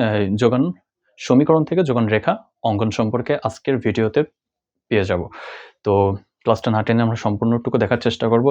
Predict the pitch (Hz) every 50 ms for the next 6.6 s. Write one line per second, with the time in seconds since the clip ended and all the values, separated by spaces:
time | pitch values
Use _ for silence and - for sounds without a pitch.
0 | - 110 110 113 107 104 113 110 104 110 104 - 117 120 123 113 113 110 - 110
1 | 98 107 107 101 - 117 117 120 110 107 - - 127 120 117 120 135 151 160 123
2 | 110 110 117 - 151 - - 107 107 107 - 117 113 110 110 120 127 165 233 -
3 | - - - - - - - - 117 101 104 101 98 98 95 92 95 90 92 92
4 | 101 _ _ - - 117 120 120 - 185 226 - _ _ _ _ _ _ _ _
5 | _ _ - - - - - - _ _ _ _ _ _ _ _ _ _ _ -
6 | - - - - - - - 120 - 123 117